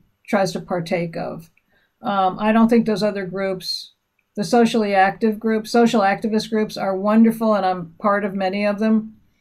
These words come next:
I just don't think they have the holding power on people's hearts that they,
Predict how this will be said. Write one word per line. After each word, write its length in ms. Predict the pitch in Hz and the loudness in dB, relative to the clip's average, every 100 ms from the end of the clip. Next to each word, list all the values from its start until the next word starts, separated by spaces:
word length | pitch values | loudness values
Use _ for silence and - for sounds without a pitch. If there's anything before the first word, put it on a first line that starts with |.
| _ | _
I 80 | 208 | -2
just 220 | 208 240 | 0 0
don't 140 | 247 233 | 0 2
think 160 | 233 | 2
they 120 | 226 214 | 2 0
have 200 | 202 190 | 0 -2
the 80 | |
holding 400 | 180 220 208 190 | -2 -2 -2 -6
power 440 | 170 185 175 170 160 | -2 -2 0 -2 -6
on 200 | 180 175 | -8 -6
people's 340 | 190 170 170 | -6 -6 -8
hearts 540 | 180 - - - - - _ _ | -6 -6 -8 -10 -12 -14 _ _
that 160 | 175 170 | -6 -4
they, 220 | 165 | -6